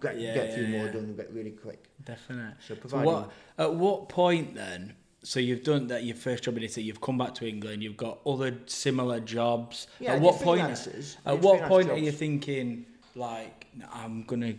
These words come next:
Speaker 2: have a crack at all this myself as, like, a freelancer"? So you, you, 'cause a freelancer, you're not really working for anyone, you're working
Speaker 1: No.
Speaker 2: for lots of different people at
Speaker 1: Yeah, well, I
Speaker 2: different
Speaker 1: did a lot of
Speaker 2: times.
Speaker 1: freelancing, and then I s-, then I decided that I was gonna go to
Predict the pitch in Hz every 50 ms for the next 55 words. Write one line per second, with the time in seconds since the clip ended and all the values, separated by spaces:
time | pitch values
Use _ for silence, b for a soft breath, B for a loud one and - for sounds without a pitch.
0 | - - 120 113 123 117 - - 135 123 - - 123 - - 113 110 107 107 104
1 | - 110 101 - - - 104 104 98 92 82 - - - 107 110 107 101 95 101
2 | 98 98 - - - - - 110 107 104 101 101 95 95 95 - - - 101 87
3 | 90 92 - - _ - - 110 104 101 101 - 113 117 110 113 - - B B
4 | B B B B - 147 170 185 - - - 190 190 185 175 143 127 113 107 -
5 | - 117 113 117 117 120 127 135 139 143 123 113 123 123 120 113 113 113 113 113
6 | 110 107 - 110 107 107 - 113 113 110 110 104 101 98 98 104 107 104 147 185
7 | 185 143 110 127 127 - - 113 120 - - 113 101 - 107 98 98 - - -
8 | 190 196 170 143 160 202 220 214 185 196 202 240 208 180 - - 214 196 180 156
9 | 139 135 - - 123 110 110 123 143 160 165 175 156 - - - 151 175 185 170
10 | 165 156 - 175 160 151 143 135 90 95 131 127 - 139 139 131 139 131 127 127
11 | - - 131 120 113 113 -